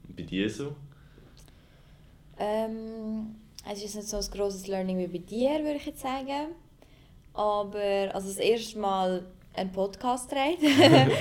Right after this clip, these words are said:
Speaker 2: <laughs> Ich glaube, das ist so das Grösste. Und irgendwo durch die Erkenntnis oder so ein bisschen, dass ich begriffen habe, dass man einfach mal muss machen muss.
Speaker 1: Mhm.
Speaker 2: Einfach mal alles muss,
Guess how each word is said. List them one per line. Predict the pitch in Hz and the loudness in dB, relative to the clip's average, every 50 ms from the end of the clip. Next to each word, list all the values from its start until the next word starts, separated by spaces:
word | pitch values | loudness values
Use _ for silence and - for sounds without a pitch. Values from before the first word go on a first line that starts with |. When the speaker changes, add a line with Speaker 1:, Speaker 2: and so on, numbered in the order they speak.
| - 427 | 0 -4
Speaker 2:
<laughs> | 320 269 - | -4 0 4
Ich | 254 269 294 - | 6 6 6 6
glaube, | 269 247 208 202 226 | 4 6 6 6 4
das | 233 220 | -2 -4
ist | 240 220 - | -6 -4 0
so | 208 202 | -2 -2
das | 196 - - | -2 -4 -2
Grösste. | 196 196 196 214 269 359 - - - 269 254 254 277 311 359 - - - - - - - - - - | 0 2 4 4 2 0 -2 -6 -4 -4 -2 -2 -2 -4 -8 -12 -18 -20 -20 -20 -20 -20 -20 -20 -10
Und | - - 226 247 262 277 294 302 269 - - | -2 0 2 2 2 2 0 -2 -4 -4 -6
irgendwo | - 247 247 240 240 240 | -4 -2 -2 -4 -4 -4
durch | 240 233 240 233 247 240 | -4 -6 -4 -4 -4 -6
die | 240 - | -6 -6
Erkenntnis | - 214 214 214 - - 196 196 214 247 269 - - - 269 277 285 285 294 302 320 311 - - - - - | -6 -6 -6 -8 -10 -6 -6 -6 -6 -6 -8 -10 -10 -10 -8 -6 -6 -6 -6 -8 -10 -10 -12 -16 -16 -14 -12
oder | 214 208 220 | -8 -8 -6
so | 214 - 220 | -6 -6 -8
ein | 214 220 | -10 -8
bisschen, | 220 214 208 202 202 196 196 - - - - - - - - - - - - - - - - - - - - - - - - - - - - - - - - | -6 -4 -2 -2 -2 -4 -4 -6 -12 -20 -20 -20 -20 -20 -20 -20 -20 -20 -20 -20 -20 -20 -20 -20 -20 -20 -20 -20 -20 -20 -20 -20 -20 -20 -20 -20 -20 -16 -12
dass | 208 196 196 | -10 -10 -8
ich | 196 | -4
begriffen | 196 196 196 208 214 240 233 - - 240 | -4 -2 0 0 -2 -2 -4 -4 -6 -4
habe, | 226 226 226 220 | -4 -4 -4 -6
dass | 208 - - | -8 -10 -12
man | 190 190 185 | -10 -8 -8
einfach | 185 185 185 185 | -8 -10 -10 -12
mal | 196 190 | -12 -10
muss | 185 180 180 175 - | -10 -10 -12 -14 -14
machen | 170 165 165 170 - - - 190 190 - - - - | -12 -12 -12 -12 -14 -18 -16 -16 -16 -16 -18 -14 -12
muss. | - - | -10 -8
Speaker 1:
Mhm. | 170 165 165 160 82 - - - - - - - - - - - | -8 -8 -10 -10 -14 -20 -20 -20 -20 -20 -20 -20 -20 -20 -12 -8
Speaker 2:
Einfach | 175 180 196 190 | -6 -6 -6 -4
mal | 190 190 185 180 | -4 -4 -4 -2
alles | 175 175 185 190 190 - | -2 -2 -2 -4 -6 -6
muss, | 190 185 185 185 - - - - - | -6 -8 -8 -8 -12 -16 -18 -20 -20